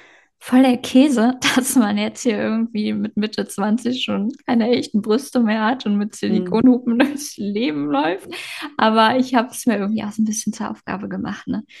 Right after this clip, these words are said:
Speaker 1: Da
Speaker 2: Mhm.
Speaker 1: einfach viel drüber zu sprechen. So, es macht natürlich auch nicht jeder, irgendwie viel über seine Brüste zu sprechen, aber <laughs> das ist natürlich immer, das ist ja so ein
Speaker 2: Ja.
Speaker 1: bisschen der Aufhänger, ne? Um dann eben über diese familiären Risiken zu sprechen und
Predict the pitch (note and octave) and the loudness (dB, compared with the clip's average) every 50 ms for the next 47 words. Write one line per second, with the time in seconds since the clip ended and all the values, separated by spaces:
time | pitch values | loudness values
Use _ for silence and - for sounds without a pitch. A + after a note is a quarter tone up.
0 | - - _ _ - G#3+ G3 F3 F#3 F3 F3 F3 G#3+ G#3 - - - G#3+ G3+ G#3 | -20 -20 _ _ -2 0 2 2 2 0 0 0 -2 -4 -4 -4 -4 -4 -4 -2
1 | G#3 G#3 G#3 G3+ G#3 - - G#3+ - - - - - - - A#3 A3 G#3+ G#3 G3+ | -2 -2 0 -2 -4 -4 -6 -8 -8 -8 -6 -6 -6 -2 2 2 2 2 2 0
2 | F#3+ F#3+ F#3+ G3+ G#3+ - - - - - - A3 G#3 G#3 - G#3 G#3 G#3+ - A3 | -2 -2 -4 -6 -8 -10 -14 -20 -18 -10 -6 -6 -4 -4 -2 -2 -4 -2 -4 -4
3 | G#3 G#3+ - G#3+ G#3 G3+ G#3+ A3 - G#3 G3 G3+ A3 A3+ A3+ A3 A3 G#3+ G#3 G3+ | -6 -4 -2 -2 0 0 0 0 0 -2 0 0 2 0 0 0 -2 -2 -2 -2
4 | G#3 G#3+ - - G#3 G3+ G3+ G3+ G3+ G3+ G3+ G3 G3 F#3+ - F#3+ G#3 - - A3 | -2 -4 -4 -4 -4 -2 -2 -2 -2 -2 -2 -2 -2 -2 -4 -6 -6 -6 -6 -6
5 | - - A3+ A3 - - G#3+ A3 B3+ B3 A#3+ G#3 G3 G3+ G3+ G#3+ D#4 - B3+ B3+ | -4 -4 -4 -2 0 0 2 2 2 2 4 4 4 6 6 6 6 6 4 2
6 | - A#3+ G#3+ A#3 - A3 A3 A3+ A3+ G#3+ G#3 G3+ G#3 - - - - - - - | 4 2 2 2 2 0 0 0 0 0 0 0 -2 -4 -8 -16 -16 -16 -16 -16
7 | - D4 C#4+ - _ - B3 A#3 A3+ - - - - - C4 A3+ G#3+ B3 F3 C#4 | -16 -16 -16 -16 _ -8 -6 -6 -6 -6 -8 -10 -4 0 0 2 2 2 4 4
8 | C#4 C#4 - - - - D#4 C#4 C4 B3 - - E4 D#4+ - - B3+ G#3 F#3+ F#3 | 4 4 4 2 2 2 4 4 4 4 4 2 2 0 0 2 2 2 4 2
9 | F#3+ F#3 F#3+ A3 B3+ - G#3 G#3+ A3+ A#3+ B3 A#3+ A3 G#3 - F#3+ F#3 F#3+ F#3+ - | 2 2 4 4 4 4 2 2 2 2 2 2 0 -2 -4 -4 -4 -4 -4 -6
10 | - - F#3 F#3+ F#3+ - - F#3+ F#3 F#3+ G3 - - G3+ G3 G3 G3+ G3+ G3 G3 | -6 -6 -4 -6 -6 -4 -4 -4 -4 -4 -4 -4 -2 -2 0 0 0 0 0 0
11 | G3 F#3+ F#3+ G3 F#3+ G3 F#3+ - G#3 G3+ G#3+ A3+ A#3 - - F3+ F3+ - - F#3+ | 0 0 0 -2 -2 -2 -2 0 0 2 4 4 2 2 0 -4 -6 -6 -6 -6
12 | - - - - - - - - - G3+ - - - - F#2+ - G3 - - | -6 -6 -6 -8 -8 -8 -6 -4 -2 -2 0 0 -2 -2 -2 -4 -4 -6 -10